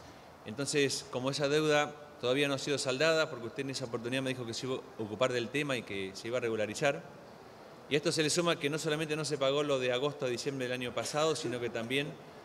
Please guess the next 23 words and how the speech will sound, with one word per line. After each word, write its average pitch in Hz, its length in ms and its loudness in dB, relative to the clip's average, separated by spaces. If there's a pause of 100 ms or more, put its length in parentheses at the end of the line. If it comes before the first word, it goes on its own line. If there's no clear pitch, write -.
(200)
hay 117 160 0
deuda 131 340 4
desde 110 220 0
junio 170 320 4
de 120 60 4
este 127 160 -2
año 120 340 -2
en 107 140 -4
adelante. 135 480 0 (500)
La 104 100 -2
pregunta 139 380 2
es, 147 240 2 (140)
¿cuándo 147 240 0
se 139 100 -2
va 139 140 4
a 117 180 -2
regularizar 110 600 0
la 107 180 0
deuda, 117 640 2
eh, 98 120 -6
del 104 140 -4
año 113 160 -4
pasado? 156 640 -2